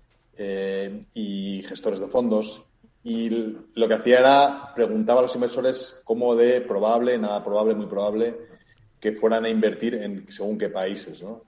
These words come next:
Y consi-, y entonces, dentro de los que consi-, consideraban probable, muy probable, en los próximos doce meses que fueran a invertir, Alemania era el primer destino, ha sido el primer destino, Francia el segundo, y luego con niveles bastante similares del entorno del setenta por ciento de predisposición a invertir,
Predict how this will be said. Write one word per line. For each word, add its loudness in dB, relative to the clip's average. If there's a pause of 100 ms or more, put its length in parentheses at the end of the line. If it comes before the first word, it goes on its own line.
Y -20
consi-, -10
y -8
entonces, -4
dentro 2
de 8
los 4
que 0
consi-, 4
consideraban 2
probable, 6
muy 0
probable, 0 (460)
en -8
los -6
próximos 0
doce -2
meses -4
que -14
fueran -4
a -2
invertir, -4 (240)
Alemania 2
era 6
el 2
primer -4
destino, -4
ha -2
sido -4
el -6
primer -6
destino, -4
Francia 0
el -2
segundo, -2 (380)
y -6
luego 8
con 2
niveles 4
bastante 0
similares 4
del 0
entorno 2
del 2
setenta 4
por 2
ciento -2
de -6
predisposición -6
a -2
invertir, -2